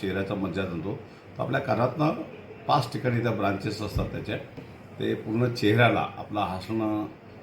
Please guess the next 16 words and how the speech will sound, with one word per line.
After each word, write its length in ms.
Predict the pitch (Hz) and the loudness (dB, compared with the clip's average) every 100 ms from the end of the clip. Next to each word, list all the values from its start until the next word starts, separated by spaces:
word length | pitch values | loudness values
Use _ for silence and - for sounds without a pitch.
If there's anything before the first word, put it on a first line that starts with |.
| - | -12
आपलं 300 | - 104 101 | -4 0 2
बोलणं, 480 | 98 104 101 107 104 | 4 6 6 6 4
आपलं 280 | 101 104 | 0 0
जेवणं, 400 | 104 98 98 101 | 2 2 2 2
आपल्या 280 | 104 - 104 | 2 0 -2
सगळ्या 280 | 98 95 107 | -2 -2 0
मसलच्या 440 | 98 92 104 101 | 0 0 -2 0
मूव्हमेंट, 460 | 104 98 98 101 98 | 0 4 4 4 2
डोळे 180 | 90 98 | 2 2
उघडणं, 400 | 95 90 98 98 | 2 2 2 2
डोळे 240 | 92 98 | 0 0
बंद 260 | 95 92 101 | 0 0 -2
करण्यापासून 720 | 101 95 98 95 98 101 110 120 | -2 -2 -2 -4 -4 0 0 -2
ते 400 | - - - - | -6 -16 -14 -8
कपाळाच्या 520 | 98 95 101 107 117 | -2 4 4 6 6
आठ्या, 340 | 85 - 117 | 4 6 6